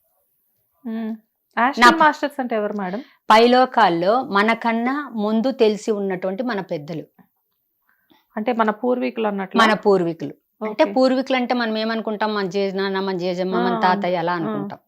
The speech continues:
Speaker 2: కాదు.
Speaker 1: ఉమ్.
Speaker 2: అంతకన్నా మూల చైతన్యం అంటే మన పూర్ణాత్మలు ఉన్నాయి. ఆత్మ, పూర్ణాత్మ, పరమాత్మ, విశ్వాత్మ, నాలుగు దశలు మనం.
Speaker 1: ఉమ్.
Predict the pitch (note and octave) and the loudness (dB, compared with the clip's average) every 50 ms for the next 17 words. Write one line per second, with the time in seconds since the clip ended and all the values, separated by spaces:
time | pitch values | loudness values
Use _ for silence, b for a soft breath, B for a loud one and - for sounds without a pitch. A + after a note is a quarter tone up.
0 | _ _ - F3 D3+ D3 C#3+ - - _ _ _ _ _ _ - A3 A3 G#3+ G#3+ | _ _ -2 -2 -2 -2 -2 -8 -20 _ _ _ _ _ _ -14 -12 -10 -12 -12
1 | B B B B B F#3+ G#3+ A3+ A3+ C#4 B3 - C4 C4 C4+ C4 A#3 A3 G#3 G3+ | B B B B B -2 0 0 2 2 2 2 2 0 2 2 2 2 2 2
2 | G3 F#3+ F3+ D#3+ D3+ - C#3 D3 D#3 G3 G#3 G#3 C#4+ C4+ A#3+ G#3+ G3 - - G#3+ | 2 0 -2 -6 -6 -6 -8 -8 -6 -6 -2 0 2 2 2 0 -2 -2 -2 0
3 | A#3 A#3+ G#3+ A#3+ A#3+ A#3+ A#3 - G#3+ F3+ D#3+ D#3+ D3+ D3 C3 - - _ _ _ | 2 2 4 4 4 2 2 0 -4 -4 -4 -4 -4 -4 -6 -8 -14 _ _ _
4 | _ _ _ _ _ b b b b b b b b b - G3 G#3+ A3+ A3 A3+ | _ _ _ _ _ b b b b b b b b b 4 6 6 6 6 4
5 | - A#3+ C4+ D4+ E4 F4 F4 _ _ _ _ _ _ _ _ _ _ - A3+ G#3+ | 0 0 2 2 2 0 -4 _ _ _ _ _ _ _ _ _ _ 0 4 6
6 | A3+ A3+ A3 A#3 A3+ A3 A3 - A#3+ C4+ D#4+ F4 E4+ - _ _ _ _ _ _ | 6 6 6 6 4 4 2 2 0 0 0 0 -2 -6 _ _ _ _ _ _
7 | - F#3+ G3 G#3 G#3 A3+ A3+ A3+ A3+ - - D#4 G4+ A#4 - - - G#3+ G3 - | 6 8 8 8 6 4 2 2 0 0 0 0 0 0 -4 -10 -6 -6 -6 -6
8 | - - F#3 D#3+ F3 - - D3+ C#3 - _ _ _ _ - G3 F3+ F#3+ G3+ G3+ | -4 -2 -2 -2 -2 -4 -10 -12 -14 -14 _ _ _ _ -4 0 2 4 4 2
9 | F#3 E3+ D3 D#3+ D3+ - G3+ G#3+ G#3+ F3 D3 C#3+ D3 _ _ _ _ _ _ _ | 0 -4 -6 -6 -6 -6 -6 -6 -6 -8 -10 -12 -16 _ _ _ _ _ _ _
10 | _ _ _ _ _ _ - A3 A3 A3 G#3+ G#3 | _ _ _ _ _ _ -12 -10 -8 -8 -8 -10